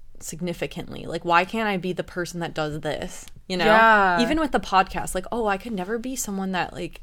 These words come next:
Speaker 1: creates content. Like, that's too cool for me."
Speaker 2: Mm.
Speaker 1: But it's like, we're doing it. Like, anyone
Speaker 2: Yeah.
Speaker 1: can do it.
Speaker 2: Right.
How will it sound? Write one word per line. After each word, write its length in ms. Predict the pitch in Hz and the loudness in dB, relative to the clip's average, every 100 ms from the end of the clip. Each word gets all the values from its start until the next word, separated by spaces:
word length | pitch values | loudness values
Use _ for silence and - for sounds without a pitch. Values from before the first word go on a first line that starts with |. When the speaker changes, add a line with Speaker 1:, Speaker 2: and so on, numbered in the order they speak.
| - - - | -20 -20 -20
Speaker 1:
creates 440 | - 190 185 175 | -6 0 0 -2
content. 800 | - - 165 165 170 - - - - - - - - - - - | -12 -8 -6 -6 -6 -8 -10 -14 -18 -20 -20 -18 -18 -18 -10 -6
Like, 100 | 185 | -4
that's 220 | 190 - | -4 -2
too 220 | - 208 | -2 -2
cool 440 | 190 - 170 143 156 | -2 -4 -2 -2 -4
for 160 | 170 | -6
me." 360 | 151 143 71 - | -6 -6 -6 -2
Speaker 2:
Mm. 400 | 208 202 190 180 | 2 2 2 0
Speaker 1:
But 80 | 185 | -2
it's 160 | 190 | 0
like, 240 | 220 202 - - - - - | 2 0 -2 -10 -12 -14 -4
we're 120 | 190 | -2
doing 400 | 180 180 196 147 | 0 0 0 -2
it. 280 | 127 85 - - | -4 -10 -14 -10
Like, 160 | 202 185 - | -6 -4 0
anyone 300 | 208 220 196 | 2 6 6
Speaker 2:
Yeah. 180 | 190 | 8
Speaker 1:
can 80 | 180 | 6
do 220 | 170 190 135 | 2 0 0
it. 240 | 117 - - - - | -4 -8 -10 -10 -4
Speaker 2:
Right. 460 | 208 214 185 180 | 6 6 8 2